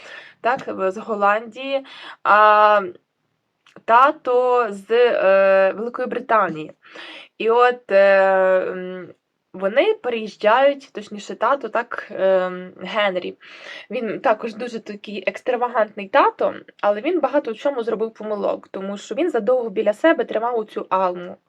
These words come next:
М, це неправильно, це неправильно. Давайте по порядочку.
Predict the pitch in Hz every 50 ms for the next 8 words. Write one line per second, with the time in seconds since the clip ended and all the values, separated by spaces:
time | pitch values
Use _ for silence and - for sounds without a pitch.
0 | - - - - - - - - - - - - - _ _ _ - 92 90 95
1 | 95 90 95 95 98 95 92 87 85 82 76 71 73 76 76 78 - - - -
2 | - - - - - - - - 277 302 311 320 - 220 196 190 190 190 190 180
3 | 185 190 190 _ - 254 262 262 254 - 196 190 180 170 170 175 185 190 190 196
4 | 202 240 262 262 262 - 214 - 208 196 190 180 - - 196 - - - - -